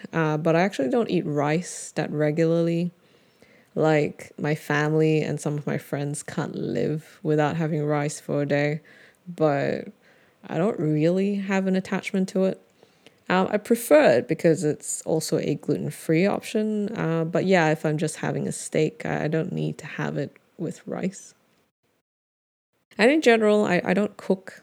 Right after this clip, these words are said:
that often, actually. Um, usually when I do cook, I'll cook a big batch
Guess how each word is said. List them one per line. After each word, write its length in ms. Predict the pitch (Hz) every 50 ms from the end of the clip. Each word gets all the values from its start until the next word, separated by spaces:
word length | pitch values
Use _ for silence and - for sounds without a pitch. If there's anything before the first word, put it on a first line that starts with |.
| _ _
that 160 | - 190 175 - -
often, 500 | 190 185 - - 196 190 190 190 190 -
actually. 720 | - 185 180 - - - 180 175 180 180 180 175 175 175
Um, 400 | 180 175 175 170 165 160 165 165
usually 460 | 160 160 160 160 160 170 160 160 156
when 160 | 160 151 151 147
I 80 | 147
do 260 | - 185 170 156 160
cook, 280 | 175 - - 180 175 -
I'll 120 | - 175 160
cook 360 | - - 165 - - - - - -
a 80 | 156
big 280 | 151 185 - - - 196
batch 520 | - 151 160 185 - - - - - -